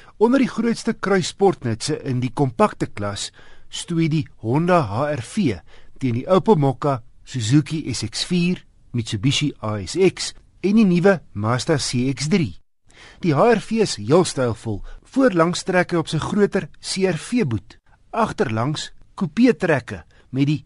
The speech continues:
deurhandvatsels in die agterste pilare verbloem. Net twee outomatiese voorwiel aangedrewe modelle te koop. Ek het die dierder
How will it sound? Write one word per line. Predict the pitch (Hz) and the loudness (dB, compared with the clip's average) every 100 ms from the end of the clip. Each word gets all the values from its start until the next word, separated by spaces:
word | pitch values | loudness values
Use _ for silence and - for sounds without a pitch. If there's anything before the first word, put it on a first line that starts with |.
| - | -10
deurhandvatsels | 113 165 208 202 185 165 151 175 156 | 0 4 4 2 -2 -4 -4 -4 -4
in | 151 | -4
die | 156 - - | -4 -6 -2
agterste | 220 - 220 - 160 | 0 0 0 -2 -2
pilare | - 120 107 107 110 | 0 0 2 0 -2
verbloem. | - 117 104 98 78 - - - - - - | -2 -2 0 -2 -4 -16 -16 -14 -14 -16 -6
Net | 113 156 - - - | -2 -2 -4 -18 -6
twee | 120 147 | 0 0
outomatiese | 143 117 107 120 135 143 143 | 0 -4 -2 -2 0 -2 -4
voorwiel | - 226 175 185 | 2 4 4 0
aangedrewe | 156 147 123 135 131 | -2 -2 0 0 2
modelle | 127 113 117 117 | 0 -2 -2 -2
te | 113 | -4
koop. | - 120 117 - - - | -4 -4 -6 -20 -20 -8
Ek | 175 | -4
het | 196 | 0
die | 208 | -2
dierder | 113 139 151 156 | 0 0 2 2